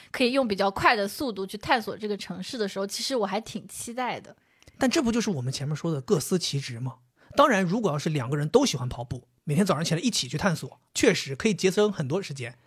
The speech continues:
Speaker 2: 但是你没有，我有，我们不就是各司其职吗？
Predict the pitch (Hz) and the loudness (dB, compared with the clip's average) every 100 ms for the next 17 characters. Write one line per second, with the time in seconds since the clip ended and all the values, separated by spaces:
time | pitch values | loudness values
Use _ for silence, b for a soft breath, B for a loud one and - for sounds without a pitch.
0 | - 302 208 - 294 - _ - 185 262 | -4 0 2 2 0 -2 _ 4 4 4
1 | 311 123 170 285 202 120 _ - 180 220 | 2 2 4 6 4 -2 _ -2 0 2
2 | 269 311 196 190 - - 143 139 117 | 0 0 2 2 2 -2 -4 -6 -10